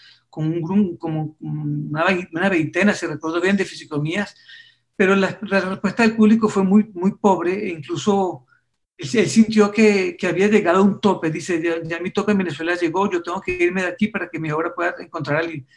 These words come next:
el, el espacio y el eco que, que necesita para proyectarse", y entonces se va, se va a París.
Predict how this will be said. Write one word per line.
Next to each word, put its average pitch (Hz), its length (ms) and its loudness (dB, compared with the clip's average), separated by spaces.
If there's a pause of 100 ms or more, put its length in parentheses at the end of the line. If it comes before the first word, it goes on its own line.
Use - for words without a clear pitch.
(280)
el, 160 220 -4
el 156 160 -4
espacio 135 580 -4 (260)
y 151 140 -2
el 147 100 2
eco 175 320 0
que, 151 260 -2
que 160 120 -2
necesita 143 480 -2
para 165 180 -2
proyectarse", 135 600 -4
y - 20 0
entonces 139 460 -2
se 160 100 -4
va, 139 260 0
se - 140 -12
va 139 80 2
a 131 80 -4
París. 123 420 -4